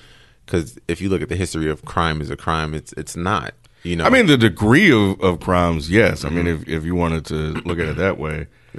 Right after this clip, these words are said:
Speaker 2: But I think in this particular case, you know, they're saying that these are the type of cases that we've solved using this. So it could be something as extreme as, you know, a, a pedophile or something as simple as a shoplifter.
Speaker 1: I think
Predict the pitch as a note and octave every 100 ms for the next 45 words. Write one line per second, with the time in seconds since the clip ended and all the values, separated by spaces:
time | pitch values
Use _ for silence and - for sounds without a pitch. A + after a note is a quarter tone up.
0 | - - F#2 - A2 A#2+ G#2+ G2 B2 G#2+
1 | F#2+ E2+ F2 E2 E2+ D#2+ E2 D#2 E2 F2
2 | D#2 D#2 D2+ - C2+ - - - _ -
3 | - F#2 E2 F#2+ E2+ E2 E2 C#2+ G#3 G2+
4 | F#2+ F#2 D#2+ - F2 D#2 D#2 F#2 E2+ E2+
5 | D#2 D#2 D#2 - _ _ _ - F2+ D#2
6 | - G#2 G2 E2+ D#2+ F#2+ B2+ G#2 D#2+ C2+
7 | - - - - _ - G2+ G2 F#2+ F#2
8 | F#2 - F#2+ F#2+ E2+ E2 D#2+ D#2 - G2+
9 | G#2 G2+ F#2+ F#2 F2+ F2+ - - - -
10 | - F#2 F2+ E2+ E2 D2+ G2 F#2+ F2 G2
11 | G#2 G#2+ F2 E2+ F2+ F#2+ F#2+ F2+ E2+ D#2+
12 | - - A2 G#2+ F2+ E2+ E2+ E2 - B2
13 | - D2+ - - - - _ - G2+ -
14 | F2+ D2+